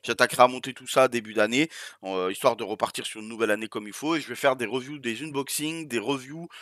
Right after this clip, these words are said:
euh, de sets Lego. Il y aura aussi très prochainement des unboxings, euh, tout ce qui est figurines, figurines pop, et cetera.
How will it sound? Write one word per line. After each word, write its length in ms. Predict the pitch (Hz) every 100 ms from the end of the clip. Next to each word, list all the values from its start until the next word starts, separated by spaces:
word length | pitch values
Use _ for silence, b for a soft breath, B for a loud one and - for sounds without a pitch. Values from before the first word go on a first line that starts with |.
| B B
euh, 160 | 101 107
de 200 | 104 139
sets 400 | - 147 151 151
Lego. 580 | 131 127 120 139 156 165
Il 60 |
y 40 | 131
aura 200 | 113 120
aussi 400 | 117 - 143 139 B B
très 160 | - 175
prochainement 500 | 151 151 - 165 160
des 200 | 135 117
unboxings, 580 | 147 139 - 165 143 92 -
euh, 140 | 98
tout 120 | -
ce 80 | -
qui 140 | - 123
est 60 |
figurines, 560 | - 135 131 131 160 170
figurines 440 | - - 113 113 -
pop, 280 | - 120 110
et 60 | 107
cetera. 220 | -